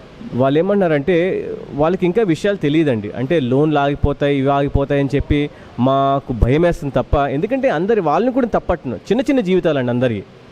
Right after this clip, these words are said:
ఓకే, చిన్న చిన్న జీవితాలతోటి వాళ్ళు ఏమంటారంటే, "మా మనసు, మా ని-, మా గుండెల నిండా పవన్ కళ్యాణ్ గారు ఉన్నారు, తప్పకుండా మేము ఓటు వేస్తాము, కానీ బయటికి మాత్రం మేము ఇలా వచ్చి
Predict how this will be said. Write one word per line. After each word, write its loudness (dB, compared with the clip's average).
ఓకే, 0
చిన్న -2
చిన్న -2
జీవితాలతోటి 0
వాళ్ళు 2
ఏమంటారంటే, 0
"మా 0
మనసు, 0
మా 2
ని-, 2
మా 0
గుండెల 2
నిండా 2
పవన్ -2
కళ్యాణ్ 0
గారు 0
ఉన్నారు, -2
తప్పకుండా -2
మేము 0
ఓటు -2
వేస్తాము, 0
కానీ 2
బయటికి 0
మాత్రం 0
మేము 2
ఇలా 0
వచ్చి 0